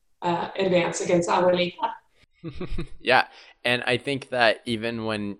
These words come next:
Speaker 2: you kind of process, like, uh, how we broke down, uh, in previous matchups, like, what these moments meant to the movies,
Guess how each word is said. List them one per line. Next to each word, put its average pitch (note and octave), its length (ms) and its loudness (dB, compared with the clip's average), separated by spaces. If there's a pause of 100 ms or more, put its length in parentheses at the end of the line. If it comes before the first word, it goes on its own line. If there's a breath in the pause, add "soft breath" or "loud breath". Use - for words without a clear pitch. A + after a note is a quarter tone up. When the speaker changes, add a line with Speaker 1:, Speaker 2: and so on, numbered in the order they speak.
Speaker 2:
you G2 580 -2 (1300 soft breath)
kind C#3+ 180 8
of A2 60 2
process, A2 640 6
like, G2 400 2
uh, F2+ 340 4 (140)
how - 200 4
we A#2 80 6
broke G#2+ 360 4
down, G#2 480 6 (340)
uh, F2+ 280 4
in G#2+ 200 -6 (140)
previous B2 380 4
matchups, C#3+ 500 6
like, A2 180 4
what A2+ 320 6
these G#2+ 380 0
moments G#2+ 440 0
meant G2+ 260 0
to A#2 120 0
the G#2+ 100 0
movies, A2+ 640 0